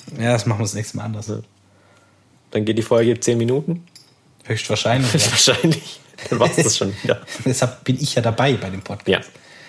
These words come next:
Speaker 1: Einer muss ja einen dummen Scheiß labern.
Speaker 2: Ja, aber das war auch noch so eine Sache, so
Speaker 1: Jetzt redet er, weißt du, jetzt wollen wir die Folge beenden, jetzt redet er.
Speaker 2: Gut, dann halt nicht.
Speaker 1: <laughs> Doch, sag ruhig.
Speaker 2: Ja. Nee, das ist auch so eine Sache, so dieses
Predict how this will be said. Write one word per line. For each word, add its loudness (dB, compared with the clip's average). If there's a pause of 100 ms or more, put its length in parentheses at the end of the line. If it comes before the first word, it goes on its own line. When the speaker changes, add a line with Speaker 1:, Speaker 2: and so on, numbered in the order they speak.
(520)
Speaker 1:
Einer 2
muss 2
ja 4
einen -6
dummen -2
Scheiß -4
labern. -6 (760)
Speaker 2:
Ja, 0
aber -2
das -2
war 4
auch 2
noch 2
so 0
eine 0
Sache, 0
so 0
Speaker 1:
Jetzt 0
redet 4
er, 2
weißt 0
du, 2
jetzt 2
wollen 4
wir 4
die 0
Folge 2
beenden, 2
jetzt 0
redet -2
er. -4 (1400)
Speaker 2:
Gut, 2
dann -2
halt 2
nicht. 0 (220)
Speaker 1:
<laughs> 0
Doch, 0 (340)
sag -8
ruhig. -6 (160)
Speaker 2:
Ja. -2 (140)
Nee, 2
das 2
ist -2
auch 2
so 0
eine 4
Sache, 0
so 2
dieses -2